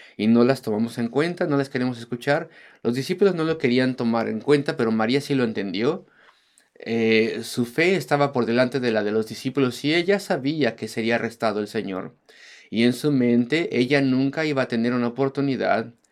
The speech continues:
para poder ungir su cuerpo de Cristo con aceite, porque entonces tal vez no iba a tener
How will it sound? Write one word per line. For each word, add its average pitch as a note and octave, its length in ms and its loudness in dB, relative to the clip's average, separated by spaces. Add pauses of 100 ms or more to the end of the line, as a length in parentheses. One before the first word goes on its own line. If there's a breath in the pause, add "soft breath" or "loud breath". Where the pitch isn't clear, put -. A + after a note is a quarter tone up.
(280 soft breath)
para A2+ 300 2
poder A#2 480 2
ungir C3+ 500 0
su C#3+ 200 -6
cuerpo A#2+ 320 0
de C3 120 -2
Cristo A#2 320 -4
con C3+ 140 -2
aceite, C3+ 680 0 (420 loud breath)
porque A#2 300 2
entonces C#3+ 280 -2
tal C#3 160 2
vez C#3 120 0
no C3 80 -2
iba C3+ 140 2
a C3+ 60 0
tener A#2 540 2